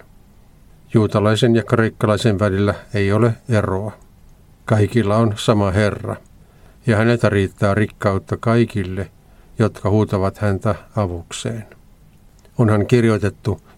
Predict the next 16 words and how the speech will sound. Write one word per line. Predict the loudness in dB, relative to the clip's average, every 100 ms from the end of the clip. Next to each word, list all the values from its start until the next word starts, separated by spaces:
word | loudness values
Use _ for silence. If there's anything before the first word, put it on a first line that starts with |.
| 0
"Jokainen, | 2 2 2
joka | 0 0 2
huutaa | 2 2 0 2
avukseen | 2 0 0 0 2
Herran | 2 2 2
nimeä, | 2 2 0 -2 -4 -6
pelastuu." | -2 0 -2 -6 -10 -10 -12 -14 -20 -20 -20 -20 -20 -4
Mutta | -2 -2 0 -2 -2 -6 -18 -20 -20 -20
kuinka | 0 4 4 2 -2 -2 -2
he | 0
voivat | 0 -2 -2
huutaa | 0 0 2 -2 0
avukseen | 0 -2 0 0 2
sitä, | 0 0 -2 -2 -10 -20 -2
johon | 0 2 2
eivät | 0 -2 -4